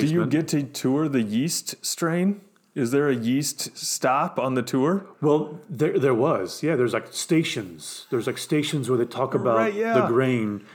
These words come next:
Speaker 2: and stations where they talk
Speaker 1: Okay.
Speaker 2: about the barrel. And there was a yeast station. And they had these great big large, like, discs that looked like those Petri dishes, but they were blown up
Speaker 1: Okay.
Speaker 2: to show kind of more of a,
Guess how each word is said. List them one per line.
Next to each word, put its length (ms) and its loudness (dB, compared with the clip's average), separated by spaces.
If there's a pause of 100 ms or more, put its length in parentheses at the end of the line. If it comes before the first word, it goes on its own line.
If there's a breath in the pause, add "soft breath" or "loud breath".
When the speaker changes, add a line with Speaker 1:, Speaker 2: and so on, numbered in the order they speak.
(100)
Speaker 2:
and 300 -4
stations 420 -2
where 100 0
they 60 -4
talk 120 2
Speaker 1:
Okay. 320 4
Speaker 2:
about 100 -2
the 80 0
barrel. 640 0 (200 loud breath)
And 160 -4
there 120 4
was 240 2
a 60 2
yeast 560 -4 (120)
station. 720 -2 (580 loud breath)
And 140 0
they 60 2
had 180 2
these 160 0
great 280 0
big 140 2
large, 540 0
like, 260 -6
discs 380 0
that 160 2
looked 260 0
like 180 0
those 200 -2
Petri 440 -4
dishes, 440 -2
but 100 -10
they 80 0
were 100 4
blown 380 0
up 380 -4 (320 soft breath)
Speaker 1:
Okay. 260 2
Speaker 2:
to 80 -4
show 460 2
kind 260 -4
of 180 -2
more 220 -2
of 100 -2
a, 200 -2